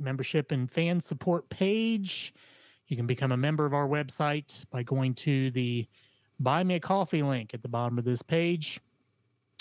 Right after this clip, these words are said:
That will take you to our, uh, buy me a coffee dot com crowdsourcing website. You can become a member, five dollars per month or fifty dollars per year. And our list of Hall of Famers here,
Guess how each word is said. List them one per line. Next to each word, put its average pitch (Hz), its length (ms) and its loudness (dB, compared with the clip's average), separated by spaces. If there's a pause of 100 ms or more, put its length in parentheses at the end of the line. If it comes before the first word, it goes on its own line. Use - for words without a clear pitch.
That 139 80 2
will 120 80 0
take 127 260 0
you 135 60 0
to 131 220 0
our, 123 260 2
uh, 120 160 0 (440)
buy 131 140 2
me 123 120 2
a - 20 -2
coffee 139 320 0
dot 131 240 0
com 139 320 0
crowdsourcing 139 640 -2
website. 139 540 0
You 131 40 -6
can 123 100 -2
become 127 260 0
a - 20 4
member, 135 400 2 (560)
five 131 240 0
dollars 127 300 0
per - 160 -2
month 123 320 0
or 135 120 4
fifty 135 300 -2
dollars 127 320 2
per 139 200 0
year. 214 520 2 (180)
And 127 160 -4
our 113 140 -4
list 120 280 -4
of 117 120 0
Hall 127 300 2
of 120 80 0
Famers 139 480 2
here, 131 360 0